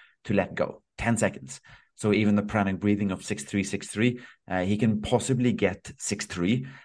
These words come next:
and then it's time for the next serve, right? So table tennis goes, like, really fast. And being able to let things go is one of the best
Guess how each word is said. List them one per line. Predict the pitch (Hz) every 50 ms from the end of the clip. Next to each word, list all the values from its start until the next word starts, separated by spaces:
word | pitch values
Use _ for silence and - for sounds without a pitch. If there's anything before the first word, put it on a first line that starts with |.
| _ -
and | - 101 98
then | 98 98
it's | 98 92 -
time | - - 95 95 98 92
for | - - 98
the | 87 90
next | 85 92 - - - - -
serve, | - - 120 98 87 85 82 - -
right? | - - 90 98 98 - - - - - _ _ _ _
So | - - 104 95 95
table | 90 - - - 98 104
tennis | 104 107 101 95 90 -
goes, | - 98 92 90 -
like, | 90 87 85 87
really | 87 90 90 95 98 95 90 87
fast. | 87 - 92 82 85 - - - - - - - - - _ _ _
And | - 95 92 92 95 85
being | - 107
able | 107 107 104 117
to | 113 117
let | 101 98 95 - 85 - - _ -
things | 113 95 95 95 90 90
go | 80 - 95 95 117 117 - - - -
is | 95 95 92 92 92 90 - - -
one | 95 95 95 95
of | 85 80
the | 90 85
best | 76 - - - - - 107 - - - - - - -